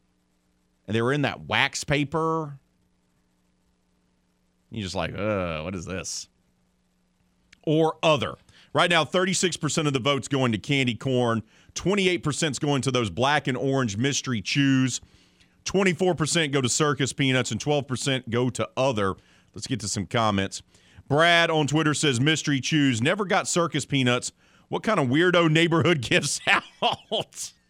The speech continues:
peanuts for Halloween? That's like getting socks for Christmas." Outstanding. J P K the O D says, "Circus peanuts.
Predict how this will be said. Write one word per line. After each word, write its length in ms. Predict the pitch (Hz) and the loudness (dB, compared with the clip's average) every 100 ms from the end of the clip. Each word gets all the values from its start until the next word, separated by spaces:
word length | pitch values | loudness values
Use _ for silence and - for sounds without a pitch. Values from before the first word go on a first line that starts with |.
| _ _ _ _ _ _ _ - | _ _ _ _ _ _ _ -8
peanuts 440 | 175 170 160 160 | -2 0 -2 -4
for 100 | - | -4
Halloween? 500 | 160 139 143 151 147 - 123 131 | 0 0 2 0 -2 -6 -8 -6
That's 160 | - - | -6 -4
like 180 | 170 160 | -4 -2
getting 220 | 165 143 | -4 -4
socks 440 | - 165 160 147 | -4 -2 -2 -4
for 140 | - 147 | -10 -12
Christmas." 640 | - 156 - 135 113 - _ _ _ _ _ _ _ _ _ _ _ - | -10 -12 -12 -16 -16 -18 _ _ _ _ _ _ _ _ _ _ _ -12
Outstanding. 600 | 92 71 - 78 65 71 _ _ _ - - 98 - | -10 -8 -10 -10 -10 -12 _ _ _ -20 -20 -16 0
J 220 | 151 151 | 2 2
P 140 | 151 | 0
K 220 | 123 156 | 0 2
the 160 | 147 143 | 2 2
O 140 | 139 | 2
D 160 | 131 135 | 2 0
says, 260 | 123 127 110 | 0 0 2
"Circus 380 | 147 131 127 | 0 0 -4
peanuts. 560 | - 131 123 120 - - | -2 0 2 0 -2 -10